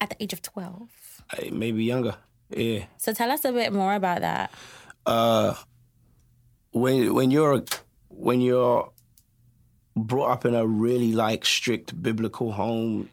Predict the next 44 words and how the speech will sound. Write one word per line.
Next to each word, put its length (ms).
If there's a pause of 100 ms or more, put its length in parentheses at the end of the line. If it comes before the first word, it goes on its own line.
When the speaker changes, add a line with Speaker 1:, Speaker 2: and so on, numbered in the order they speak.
Speaker 2:
settings, 520
right? 280 (680)
Y-, 360
you're 320
a 40
product 360
of 60
your 100
environment. 600
You 140
know, 220
church 440
was 140
just 320
a 80
no-, 380
just 280
like 140
going 200
to 100
school, 340 (560)
Speaker 1:
Mm-hmm. 200
Speaker 2:
just 300
like, 320 (400)
you 120
know, 300 (340)
going 300
to 400 (400)
gym 300
practice 440
or 80
whatever. 480 (440)
Church 360
was 160
a 60
lifestyle, 500
innit? 200 (120)
So 380
we 240
would 180
go 140
Speaker 1:
Mm. 100
Speaker 2:
to 100
church 500